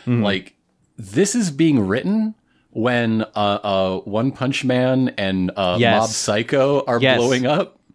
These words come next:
Speaker 1: That's,
Speaker 2: Like,
Speaker 1: yeah, that was
Speaker 2: this
Speaker 1: the other
Speaker 2: comes out a
Speaker 1: example.
Speaker 2: couple months before the One Punch Man anime debuts.
Speaker 1: Yeah. Yeah, both Mob and One Punch Man were v-, pretty popular even before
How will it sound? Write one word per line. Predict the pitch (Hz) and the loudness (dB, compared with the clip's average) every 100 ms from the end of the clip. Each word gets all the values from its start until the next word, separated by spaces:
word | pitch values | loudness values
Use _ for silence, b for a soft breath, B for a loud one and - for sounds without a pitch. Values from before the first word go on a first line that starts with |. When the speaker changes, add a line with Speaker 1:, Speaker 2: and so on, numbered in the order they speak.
| _ | _
Speaker 1:
That's, | 139 139 - | -2 -2 0
Speaker 2:
Like, | 113 104 127 | -2 -2 -2
Speaker 1:
yeah, | 139 120 | 0 2
that | 131 | 2
was | |
Speaker 2:
this | 170 | 2
Speaker 1:
the | 131 | 2
other | 127 | 2
Speaker 2:
comes | - | 4
out | 120 | 2
a | |
Speaker 1:
example. | 123 101 | 2 0
Speaker 2:
couple | 143 139 | 0 0
months | 127 113 | -2 -2
before | - 104 107 101 95 95 | -6 -6 0 2 2 0
the | 95 | -2
One | 92 95 | -2 -4
Punch | 90 90 - | -4 -6 -4
Man | 90 87 | -4 -4
anime | 85 85 82 76 | -4 -6 -8 -12
debuts. | 78 80 80 - - - _ _ _ - | -14 -16 -18 -18 -20 -20 _ _ _ -4
Speaker 1:
Yeah. | 120 98 - _ _ _ | -2 -2 -8 _ _ _
Yeah, | 127 113 92 | -2 -2 -2
both | 95 123 131 - | -2 0 0 0
Mob | 120 107 104 - | -2 0 -2 -4
and | 113 104 | -8 -6
One | 98 98 | -4 -6
Punch | - 95 - | -6 -10 -10
Man | 92 90 87 90 _ _ _ - | -10 -8 -10 -14 _ _ _ -10
were | 107 | -10
v-, | - _ _ _ | -10 _ _ _
pretty | - 151 143 | -2 0 0
popular | 139 123 123 113 95 | -2 -2 -2 -6 0
even | 156 156 | 0 2
before | 127 117 - 143 120 104 92 92 | 0 -2 0 2 4 2 0 -4